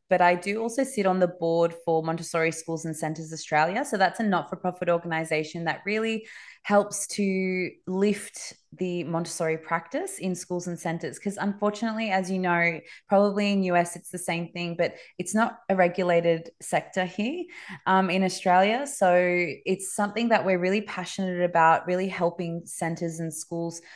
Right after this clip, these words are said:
you know, to do that authentic Montessori practice and help them and guide them on their journey as well. So, um, that's something I'm really passionate about.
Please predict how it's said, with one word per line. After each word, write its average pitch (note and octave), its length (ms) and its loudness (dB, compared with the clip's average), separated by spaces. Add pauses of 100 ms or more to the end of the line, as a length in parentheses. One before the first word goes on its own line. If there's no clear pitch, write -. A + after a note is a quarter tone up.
(220)
you F#3+ 80 -4
know, F3 140 2
to F#3 220 -4 (140)
do F#3 160 0
that F#3+ 180 8
authentic E3+ 540 0
Montessori E3 460 -4
practice D#3+ 560 -6
and E3 120 -6
help E3+ 340 -4
them D#3+ 220 -4
and D#3 160 -4
guide D#3 280 2
them E3+ 100 -2
on D#3+ 140 -2
their D3 180 -2
journey D3 440 -4
as C#3+ 200 -10
well. C#3+ 340 2 (280)
So, F3 640 6
um, E3+ 320 0
that's G3+ 200 2
something A#3 260 0
I'm G3 140 4
really E3+ 240 6
passionate F#3 580 -2
about. G3+ 480 0